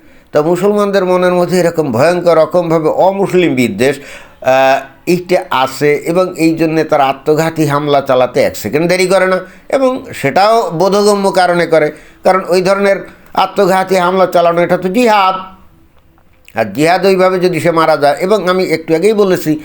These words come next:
এরা কিন্তু কেউ আত্মহত্যা করে না, এরা জানে যে এরা বেঁচে আর ফিরবে না, এবং বাস্তবেও তাই ঘটে। কিন্তু তাতেও অসুবিধা নাই, মরে গেলে তো, আহ, কী হয়ে গেল? শহীদ। তারপরে সরাসরি বেহেস্তে, বাহাত্তর হুরের রাতে যৌন কেলি, তাই না?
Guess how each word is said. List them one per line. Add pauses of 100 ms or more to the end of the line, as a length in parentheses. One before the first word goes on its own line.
(320)
এরা
কিন্তু
কেউ
আত্মহত্যা
করে
না,
এরা
জানে
যে
এরা
বেঁচে
আর
ফিরবে
না,
এবং
বাস্তবেও
তাই
ঘটে। (680)
কিন্তু
তাতেও
অসুবিধা
নাই, (600)
মরে
গেলে
তো,
আহ,
কী
হয়ে
গেল?
শহীদ। (1400)
তারপরে
সরাসরি
বেহেস্তে,
বাহাত্তর
হুরের
রাতে
যৌন
কেলি,
তাই
না?